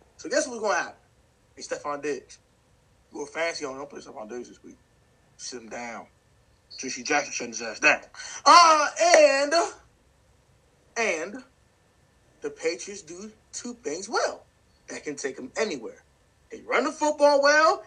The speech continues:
and they play damn good defense. And guess what they're gonna do Monday night? Play damn good defense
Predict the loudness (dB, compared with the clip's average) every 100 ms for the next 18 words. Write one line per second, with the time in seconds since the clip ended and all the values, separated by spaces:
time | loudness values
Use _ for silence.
0 | _ -20 -20 -20 _ -2 0 0 0 0
1 | 0 -2 -6 -6 -10 -14 -18 -18 -18 -18
2 | -10 -10 2 2 4 2 4 2 0 -4
3 | 0 0 0 -2 -4 -8 _ _ -20 _
4 | -6 -4 4 6 8 6 0 0 -4 -2
5 | -2 -2 -4